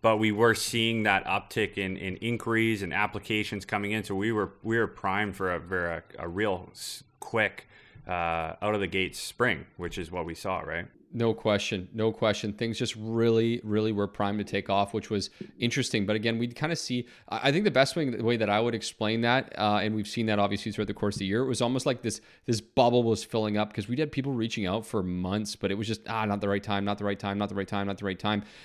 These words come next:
Speaker 2: And then, uh, you know, January was quieter. You know, we saw people reaching out, some people were closing, but the, the, the detached market was still a little bit slow. February and March,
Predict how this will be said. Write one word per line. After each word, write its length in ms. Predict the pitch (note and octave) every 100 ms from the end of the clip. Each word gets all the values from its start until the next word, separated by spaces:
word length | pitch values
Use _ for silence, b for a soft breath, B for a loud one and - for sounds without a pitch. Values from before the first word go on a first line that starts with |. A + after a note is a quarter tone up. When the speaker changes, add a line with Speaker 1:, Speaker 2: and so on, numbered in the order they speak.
| B
Speaker 2:
And 120 | A2+
then, 180 | C#3 D3 - _
uh, 40 | -
you 120 | D3
know, 140 | C#3 B2
January 520 | A#2 C3+ C#3 D3+ D3+
was 120 | C#3+ -
quieter. 840 | - C#3 C#3+ D3 D3+ D3+ D3+ D3+ B B
You 80 | -
know, 80 | A2+
we 80 | A2+
saw 140 | C3
people 240 | B2+ C3 B2+
reaching 260 | B2+ A#2
out, 100 | B2+
some 180 | A#2 C3
people 200 | B2+ C3+
were 80 | C3+
closing, 460 | - B2 B2 B2+ B2
but 140 | A2+
the, 100 | A2
the, 240 | G#2+ A2 A2
the 120 | A2+
detached 480 | G#2 A#2+ A#2+ C3+ B2+
market 260 | B2+ A#2 G#2+
was 100 | A2
still 160 | -
a 60 | A#2+
little 140 | A#2
bit 120 | A#2+ -
slow. 360 | - A2 C3 B B B _
February 640 | D3+ D#3+ F#3 F#3 F#3 F#3 F3
and 160 | C3 C3
March, 380 | A#2+ B2+ B2